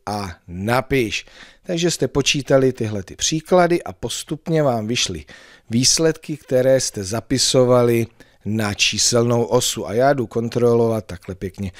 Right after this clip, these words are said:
tu číselnou osu zleva doprava. Tak výsledek jedna u hnědého příkladu pět minus čtyři, ano. Dvojka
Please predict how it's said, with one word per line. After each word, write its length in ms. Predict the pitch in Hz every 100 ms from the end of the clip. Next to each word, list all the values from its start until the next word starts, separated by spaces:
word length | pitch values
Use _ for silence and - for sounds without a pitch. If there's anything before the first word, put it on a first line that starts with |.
| -
tu 100 | -
číselnou 540 | 98 117 - 123 120 107
osu 340 | - 101 110
zleva 320 | 98 98 98
doprava. 460 | 104 107 135 135 107 - - - - _
Tak 260 | 110 95
výsledek 880 | 107 127 156 - 190 165 90 - -
jedna 1120 | 85 90 92 101 123 135 147 160 170 196 214 - -
u 400 | 135 143 160 175 - -
hnědého 720 | - 117 123 135 139 143 131
příkladu 580 | 92 - 127 - 135 127
pět 340 | 127 120 117 120
minus 360 | 117 113 101
čtyři, 560 | - - 104 104 85 78
ano. 680 | 90 98 110 123 147 180 220 - - - - - _ _
Dvojka 1300 | 104 110 127 147 147 - 165 165 165 170 180 190 208